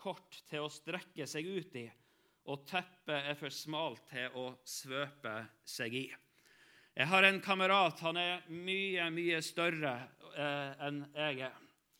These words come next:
Han, eh, reiser mye i denne verden. Han, eh, var en del i Spania også, og han er typen som bestandig søker opp på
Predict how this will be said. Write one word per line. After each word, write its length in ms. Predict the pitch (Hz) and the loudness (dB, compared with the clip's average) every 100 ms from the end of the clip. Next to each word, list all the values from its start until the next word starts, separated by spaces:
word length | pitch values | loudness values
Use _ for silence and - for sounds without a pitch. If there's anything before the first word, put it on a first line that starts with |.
| _ _ _ _ _ - | _ _ _ _ _ -6
Han, 240 | 165 180 185 | -4 -2 2
eh, 720 | 185 185 185 185 185 180 180 165 | 4 4 4 4 2 0 -2 0
reiser 800 | 185 196 - - 180 180 175 160 160 | 2 2 -2 0 4 4 4 -2 -2
mye 300 | 180 180 170 160 160 | 4 6 6 6 0
i 220 | 160 160 156 156 | 0 2 2 2
denne 200 | 160 165 156 | 2 4 4
verden. 380 | 170 185 208 135 98 - _ _ _ _ _ - - - | 2 0 -2 -2 -6 -20 _ _ _ _ _ -20 -20 -8
Han, 300 | 160 160 165 | -6 -4 0
eh, 600 | 165 165 165 165 165 151 135 | 4 6 6 6 4 2 0
var 200 | 160 175 | 4 6
en 60 | |
del 200 | 170 170 | 6 6
i 280 | 165 165 160 | 4 0 -4
Spania 720 | - - 165 180 185 175 156 | -12 -8 -4 -2 -2 -2 0
også, 280 | 165 190 - - - - _ - | 0 -2 -6 -20 -20 -20 _ -8
og 120 | 147 | -2
han 160 | 170 175 | 0 0
er 60 | |
typen 400 | 165 185 185 170 | 2 2 2 -2
som 160 | 160 165 | -2 -6
bestandig 520 | 165 180 180 180 170 160 | -4 -2 -2 0 0 0
søker 360 | 170 165 180 | -2 -2 -2
opp 140 | 185 | -2
på 140 | 185 | -2